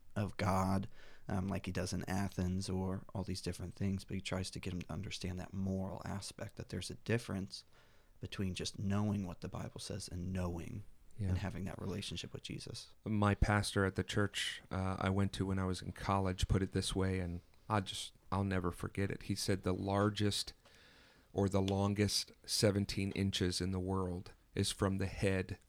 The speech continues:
Speaker 2: to the heart. And it's the, the knowledge, the intellect of theology is nothing in comparison to the open heart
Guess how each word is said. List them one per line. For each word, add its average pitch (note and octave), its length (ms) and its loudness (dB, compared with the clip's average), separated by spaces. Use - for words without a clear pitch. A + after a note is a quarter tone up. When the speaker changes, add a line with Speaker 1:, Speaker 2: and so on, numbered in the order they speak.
Speaker 2:
to - 160 -2
the F#2 140 0
heart. - 540 -6
And G#2 160 6
it's - 240 2
the, F#2+ 320 4
the G2+ 120 8
knowledge, F#2+ 920 4
the G2 200 4
intellect G2 840 4
of G2 240 6
theology G2 960 2
is G2 580 6
nothing G2+ 680 4
in G2+ 160 0
comparison F#2+ 920 2
to G2 380 4
the F#2+ 400 0
open G#2+ 440 4
heart - 580 -2